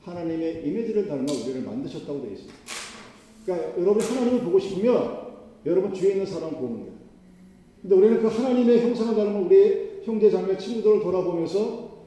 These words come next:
세상의 잣대와 나의 잣대를 가지고 무시하거나 깔보거나 막 행동을 막 합니다. 제가 지금도 농담 삼아 얘기하면 우리 사모가 맨날 뭐라고 그러는데 저는 정말 재밌었어요.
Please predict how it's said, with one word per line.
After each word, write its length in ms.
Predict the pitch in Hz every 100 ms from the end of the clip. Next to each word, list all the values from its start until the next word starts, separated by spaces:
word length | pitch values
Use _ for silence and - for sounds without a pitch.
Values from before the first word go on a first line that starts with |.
| -
세상의 440 | - 208 214 202 190
잣대와 440 | 170 - 175 170
나의 240 | 156 208 226
잣대를 400 | 185 170 151 139
가지고 720 | 127 123 143 214 - - -
무시하거나 600 | 117 180 185 196 151 160
깔보거나 460 | 202 214 185 170 160
막 340 | - - - 208
행동을 260 | 190 170
막 220 | 139 143
합니다. 340 | 151 - - - - - - _ _ _ _ _ _ _ - - _ _ _ _ _ - _ _ _ _ _ _ _ _
제가 200 | 135 151
지금도 680 | - 127 117 143 139 - - - - - _ _ _ _ _ _ _ _ -
농담 520 | 135 156 147 143 -
삼아 220 | 143 143
얘기하면 400 | 131 131 135 131
우리 280 | 123 120 131 - - - - - 117
사모가 640 | 151 151 139 139 - - 110 - 180
맨날 160 | 170
뭐라고 480 | 117 123 117 113 110
그러는데 440 | 131 131 98 - - -
저는 160 | 139 139
정말 280 | - 220 196
재밌었어요. 540 | 139 139 117 -